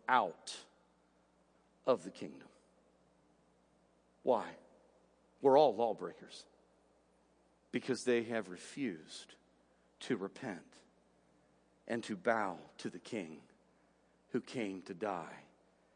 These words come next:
and to be raised from the dead. And the text presents us the agony of judgment, the furnace of fire. That's Jesus' words. That's not mine. He calls hell a furnace of fire. The wording demonstrates the horrors of hell.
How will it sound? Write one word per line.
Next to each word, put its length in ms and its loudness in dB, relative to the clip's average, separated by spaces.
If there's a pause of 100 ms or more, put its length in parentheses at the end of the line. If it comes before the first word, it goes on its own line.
(140)
and 100 -4
to 80 -4
be 140 -6
raised 340 -6
from 140 -14
the 80 -14
dead. 240 -14 (1400)
And 100 2
the 60 2
text 380 6
presents 340 2
us 140 0
the 160 4
agony 340 6
of 100 -4
judgment, 440 2
the 80 -2
furnace 360 2
of 100 -8
fire. 360 -2 (1120)
That's 180 6
Jesus' 540 -2
words. 360 -12 (380)
That's 180 6
not 160 2
mine. 340 2 (1600)
He 160 8
calls 360 10
hell 280 8
a 40 2
furnace 420 2
of 80 -6
fire. 340 -2 (1300)
The 80 12
wording 460 12
demonstrates 760 6
the 100 8
horrors 640 12
of 100 2
hell. 320 0